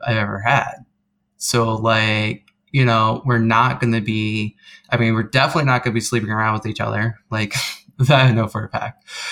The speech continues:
Um, <laughs> and two, even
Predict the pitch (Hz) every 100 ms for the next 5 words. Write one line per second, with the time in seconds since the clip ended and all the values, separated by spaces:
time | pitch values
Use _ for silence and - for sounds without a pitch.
0 | - - 127 113 107 104 104 104 - -
1 | - - 175 - 220 202 240 208 - 208
2 | - - - - 208 - 151 151 143 -
3 | 170 180 165 147 139 131 - _ - 156
4 | 170 175 170 160